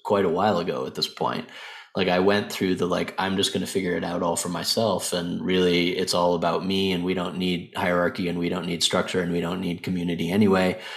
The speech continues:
Um, I went through that individualistic phase. And again, I think it was deeply important. Um, but it was only until I took kind of the individualism to its, like, eventual conclusion of loneliness and despair,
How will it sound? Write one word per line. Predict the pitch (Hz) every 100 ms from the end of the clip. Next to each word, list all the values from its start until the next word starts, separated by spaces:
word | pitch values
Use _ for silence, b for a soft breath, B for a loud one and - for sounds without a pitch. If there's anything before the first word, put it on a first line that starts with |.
| B B B -
Um, | 95 92 90 87 87 -
I | 90
went | 98 98
through | - 127 135
that | 98 87 90 90
individualistic | 87 87 85 85 85 82 - 87 - - -
phase. | 98 87 90 117 - -
And | 104 101 107
again, | 95 120 117
I |
think | 92 104
it | 95
was | 90 -
deeply | 98 - 92
important. | 85 - 113 73 80 - - B B B B _
Um, | 98 95 92 87 92 -
but | 104
it | 107
was | 107 95
only | 110 131 120
until | 101 95 110 101
I | 92
took | - 120 - -
kind | - 104 95
of | 90 -
the | 95 90 85 - -
individualism | 107 104 90 101 110 101 87 87 85 -
to | 92
its, | 85 85 - -
like, | 90 85 - -
eventual | 90 90 92 101 85 85
conclusion | - 82 - 120 107 110 98 85 87 95 -
of | 95 90 87 87 - -
loneliness | - 95 90 92 90 90 -
and | 87
despair, | 82 - - 101 87 90 92